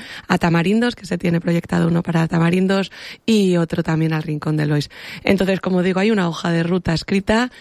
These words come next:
que continuaremos, pues, cualquiera del equipo, que somos dieciséis, hay que repartir. <laughs> Entonces, eh, llegará el momento que así sea y, y, bueno, pues al que nos toque lo haremos con la misma ilusión que lo hemos hecho cada uno de nosotros estos años.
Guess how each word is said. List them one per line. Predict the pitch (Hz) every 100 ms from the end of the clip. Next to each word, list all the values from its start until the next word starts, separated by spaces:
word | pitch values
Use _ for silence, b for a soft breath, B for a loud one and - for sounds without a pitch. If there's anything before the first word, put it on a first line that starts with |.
| B B
que | 190
continuaremos, | 175 165 170 160 160 165 175
pues, | - 160
cualquiera | 156 - 160
del | 160
equipo, | 165 180 185
que | 139
somos | 151 156 151
dieciséis, | 170 160 - 175 185
hay | 147
que | - -
repartir. | 151 - 156 170 202 240 453 466
<laughs> | -
Entonces, | - 240 226 220 214 220 214 -
eh, | 440 415 381 - 262 202 220
llegará | 196 196 196
el | 196
momento | 208 208 208 226
que | 214 196
así | 165 202
sea | 160 202 240 269
y, | 196 180 -
y, | - 170
bueno, | 160 185 269
pues | 370 185
al | 175
que | 185
nos | 170 -
toque | 175 208
lo | 196
haremos | 175 175
con | - 175
la | 175
misma | 180 185 180
ilusión | 175 180 190
que | 190
lo | 170
hemos | 165
hecho | 165 -
cada | 180 170 160
uno | 160
de | 160
nosotros | 156 156 151
estos | 151 160
años. | 160 147 156